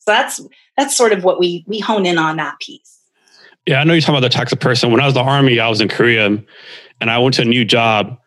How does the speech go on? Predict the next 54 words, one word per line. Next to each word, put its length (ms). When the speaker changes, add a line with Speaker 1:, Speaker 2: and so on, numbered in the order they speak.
Speaker 2:
And 120
in 60
Korea, 240
you 60
know, 120
people 220
go 220
back 400
for 80
thirty 260
days, 240
right? 280
And 120
so 140
this, 320
this, 220
um, 360
one 140
of 80
the 60
soldiers 340
was 140
on 220
leash 320
and 120
they 60
came 260
back. 360
I 120
was 100
there 100
for 60
two 260
weeks 380
and 140
everything 260
was 100
happy-go-lucky, 1000
having 200
a 60
good 160
time, 300
everyone 200
products. 380
This 120
person 280
came 240
back 300
and, 140
like, 160
it's 160
just 180
like 200
a 160